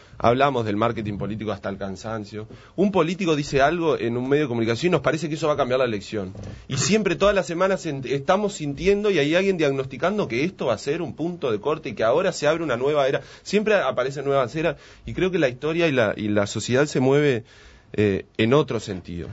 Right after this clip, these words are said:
Y me parece que eso además lo debería tomar nota, no quiero ser atrevido, pero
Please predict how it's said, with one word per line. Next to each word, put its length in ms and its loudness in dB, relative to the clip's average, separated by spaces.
Y 80 -6
me 120 0
parece 300 0
que 80 -2
eso 160 0
además 480 0
lo 140 -4
debería 440 2
tomar 280 0
nota, 320 2
no 120 0
quiero 180 -2
ser 140 0
atrevido, 440 2
pero 260 0